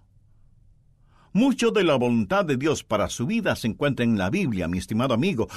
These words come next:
Por ejemplo, la voluntad de Dios es que usted no se case con una persona no creyente. Así lo dice su palabra. Si usted está saliendo seriamente con una persona que no es salva,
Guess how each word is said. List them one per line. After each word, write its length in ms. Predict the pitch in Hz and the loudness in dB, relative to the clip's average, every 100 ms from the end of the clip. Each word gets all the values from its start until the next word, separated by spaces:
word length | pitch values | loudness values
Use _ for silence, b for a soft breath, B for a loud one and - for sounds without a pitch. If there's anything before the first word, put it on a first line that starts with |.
| 139 | -6
Por 140 | 185 151 | 0 0
ejemplo, 420 | 139 240 180 151 B B | 2 0 0 -4 B B
la 180 | B 190 | B 0
voluntad 540 | 165 165 160 139 240 226 | 2 0 0 0 0 0
de 140 | 180 | -2
Dios 400 | 165 220 190 - - | 0 0 0 -2 -2
es 200 | 190 - | 0 0
que 120 | 170 | -4
usted 260 | - 226 | 0 0
no 380 | 180 175 175 214 | 0 0 0 -2
se 260 | - 190 - | -2 -4 -4
case 420 | - 214 185 196 | -2 -2 0 -4
con 220 | 160 156 | -2 -2
una 220 | 196 190 | 0 0
persona 460 | - 139 170 190 156 | -2 -4 -2 -2 0
no 200 | 147 151 | 0 -2
creyente. 540 | 151 170 262 233 107 - b | -2 0 0 0 -4 -8 b
Así 260 | 113 - 135 | -6 -4 -2
lo 140 | 131 | 0
dice 280 | 127 123 143 | -2 -2 -4
su 160 | 160 | -4
palabra. 400 | 147 202 190 - - _ _ _ _ _ _ b b b b b b b | -4 -2 -4 -6 -12 _ _ _ _ _ _ b b b b b b b
Si 160 | 240 | -4
usted 240 | 226 285 240 | -2 -2 -2
está 240 | 196 226 | -2 -2
saliendo 400 | 190 196 202 190 | 0 -2 -2 -2
seriamente 720 | - 180 175 160 165 165 160 | -2 0 0 0 0 -2 -4
con 160 | - 151 | -2 -2
una 200 | 165 147 | 0 0
persona 460 | 135 - 165 139 | -2 -2 -2 -2
que 180 | - 131 | -2 -2
no 360 | 131 147 156 156 | 0 0 0 0
es 140 | 160 | -2
salva, 480 | - 143 120 107 113 | -2 -2 0 -2 -4